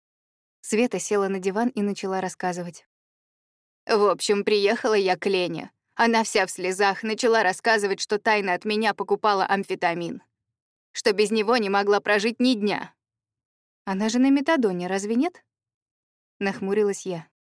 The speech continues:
Про амфетамин раньше от Светы я ничего не слышала. Я в этом не разбираюсь, но как она вообще могла их принимать одновременно? Это разве не смертельно опасно? «Конечно, опасно и, конечно, смертельно»,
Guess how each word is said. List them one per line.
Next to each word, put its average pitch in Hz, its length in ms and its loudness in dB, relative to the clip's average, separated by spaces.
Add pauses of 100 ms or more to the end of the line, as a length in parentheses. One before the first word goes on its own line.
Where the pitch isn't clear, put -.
(880)
Про 208 160 0
амфетамин 202 560 0
раньше 202 320 -4
от 196 100 -6
Светы 233 300 -4
я 220 100 -4
ничего 233 380 -2
не 247 120 2
слышала. 175 480 -6 (1160)
Я 240 180 2
в 226 40 -2
этом 240 240 0
не 247 100 2
разбираюсь, 226 560 -2
но 208 100 -4
как 277 200 -4
она 269 160 4
вообще 240 340 -2
могла 220 320 0
их - 120 -10
принимать 208 440 -4
одновременно? 202 640 -2 (560)
Это 254 180 0
разве 226 240 0
не 226 120 0
смертельно 220 580 0
опасно? 196 440 -4 (960)
«Конечно, 196 640 0
опасно 190 520 -2
и, 226 80 0
конечно, 208 520 0
смертельно», 262 800 0